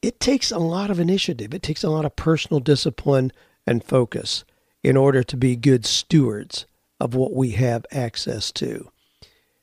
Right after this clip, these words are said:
And if you need somebody to looking over your shoulder to tell you what to do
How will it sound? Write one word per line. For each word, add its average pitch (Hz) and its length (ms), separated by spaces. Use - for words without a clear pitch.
And 110 140
if - 80
you 127 60
need 160 180
somebody 160 320
to 147 80
looking 156 260
over 143 240
your 131 140
shoulder 147 540
to - 80
tell 143 240
you 135 100
what 139 140
to 135 100
do 147 280